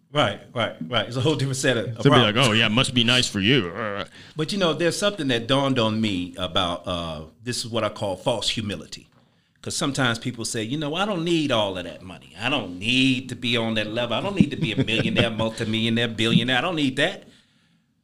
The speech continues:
Speaker 1: Because they're thinking about themselves.
Speaker 2: Right.
Speaker 1: What can they consume, them and their family? But if they would just take a look at the society that we live in, the plights of humanity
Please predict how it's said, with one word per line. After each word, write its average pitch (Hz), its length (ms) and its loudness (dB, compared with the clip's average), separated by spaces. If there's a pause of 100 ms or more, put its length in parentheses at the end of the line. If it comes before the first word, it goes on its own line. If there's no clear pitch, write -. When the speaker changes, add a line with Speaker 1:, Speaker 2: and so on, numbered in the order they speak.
(100)
Speaker 1:
Because 170 200 0
they're 170 100 6
thinking 262 260 2
about 165 380 2
themselves. - 1200 4 (120)
Speaker 2:
Right. 80 280 -4 (220)
Speaker 1:
What 208 240 -4
can 143 220 6
they 269 180 8
consume, 120 720 4
them 165 180 6
and 139 120 8
their 113 120 6
family? 151 760 4 (760)
But 170 100 4
if 165 60 6
they 214 120 8
would 196 160 4
just 170 200 4
take 208 160 2
a 180 40 6
look 202 300 4
at 175 220 2
the 139 80 4
society 170 680 2
that 135 140 6
we 135 120 4
live 165 340 8
in, 131 380 6 (320)
the 120 120 0
plights - 920 0 (120)
of 135 300 0
humanity 147 1160 6